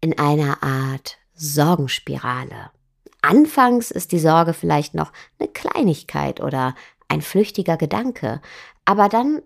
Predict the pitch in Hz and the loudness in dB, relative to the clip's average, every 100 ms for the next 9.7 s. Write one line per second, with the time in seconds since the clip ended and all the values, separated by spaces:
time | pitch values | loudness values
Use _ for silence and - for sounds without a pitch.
0 | - - - 220 311 339 311 220 214 170 | -6 -6 0 2 4 2 0 2 4 4
1 | 170 247 240 214 233 214 202 - 180 233 | 4 4 2 2 2 2 0 0 2 0
2 | 214 170 180 226 269 - 202 - 160 214 | -2 -4 -2 -2 -4 -6 -8 -6 -2 0
3 | 240 - 226 - 190 185 185 185 180 - | 0 -2 -8 -6 -2 0 2 0 0 -8
4 | - - - 208 220 247 247 220 202 - | -14 -12 0 4 6 4 2 2 2 0
5 | 170 - - 156 135 - 226 269 269 - | -6 -4 -2 -2 -2 -2 0 2 0 -2
6 | 240 214 214 - 196 185 185 180 175 - | -2 0 -2 -2 -4 -2 0 0 0 -6
7 | - - 160 156 151 131 - - - 208 | -18 -4 0 2 0 -2 -8 -2 2 4
8 | 202 196 190 - _ - 135 135 143 - | 4 2 -2 -8 _ -4 0 0 -2 -6
9 | 135 139 120 - - - | -8 -2 -2 -2 -8 -10